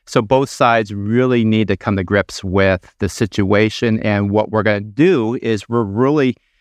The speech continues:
in the past, what we've done is we've created these policy,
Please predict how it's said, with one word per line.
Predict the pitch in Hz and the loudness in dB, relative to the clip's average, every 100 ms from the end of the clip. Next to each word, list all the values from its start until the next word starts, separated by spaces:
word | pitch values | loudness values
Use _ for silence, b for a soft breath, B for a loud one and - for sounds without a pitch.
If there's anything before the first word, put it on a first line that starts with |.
| _ | _
in | 131 | -2
the | 120 | -2
past, | - 208 202 - - | 0 0 0 -2 -2
what | 123 | 0
we've | 131 120 | 2 0
done | - 113 110 | 2 2 0
is | - | -2
we've | 110 - | -6 -2
created | 147 123 | -2 -2
these | 95 | -4
policy, | - 123 113 - 107 101 | -2 0 0 0 0 0